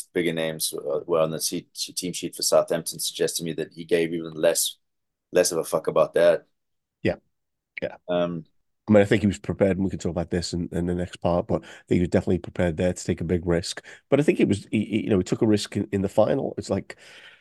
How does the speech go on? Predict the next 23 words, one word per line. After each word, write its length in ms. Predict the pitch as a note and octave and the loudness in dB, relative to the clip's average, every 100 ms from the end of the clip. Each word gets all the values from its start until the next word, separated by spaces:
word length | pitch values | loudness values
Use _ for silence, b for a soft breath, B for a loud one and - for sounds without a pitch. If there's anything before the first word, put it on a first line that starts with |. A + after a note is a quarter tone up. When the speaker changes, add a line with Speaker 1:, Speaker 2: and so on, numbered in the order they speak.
| B - | B 0
Speaker 2:
uh, 240 | F#2+ F2+ F2 | 2 2 2
I, 160 | - E2 _ _ | -2 -2 _ _
we, 160 | G#2+ - | -2 0
we 80 | G#2+ | 0
tried 220 | - B2+ | 6 6
to 60 | G2+ | 6
win 160 | G2 | 4
it 120 | G2 E2 | 4 2
in 100 | G2 | 2
normal 260 | F#2 F2+ | 2 0
time. 320 | - F2+ F2+ | 0 2 2
Refs 240 | F#2+ G#2+ - | 4 2 4
not, 220 | G2+ - E3 - B2+ | 0 0 -6 -6 -2
refs 240 | B2 - | -2 2
not 100 | G#2+ | 2
having 220 | G2 F#2 | 2 0
any, 280 | F#2 F#2+ F#2+ - - | -2 -2 -8 -14 -16
<laughs> 180 | - | -8
ha-, 100 | G2+ - _ | -8 -8 _
having 220 | A2 G#2+ | 0 4
us 140 | G#2 - | 2 4
win 160 | G2+ | 4
this. 340 | F#2+ F#2 - | 4 0 -4